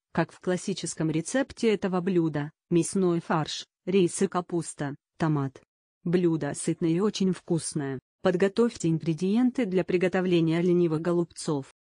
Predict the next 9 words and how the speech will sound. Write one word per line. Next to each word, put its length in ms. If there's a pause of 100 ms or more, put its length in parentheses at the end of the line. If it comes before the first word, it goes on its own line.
Репчатый 600
лук 180
и 60
морковь 440
очистите, 800 (180)
помойте. 600 (420)
Лук 260
мелко 380
нарежьте, 640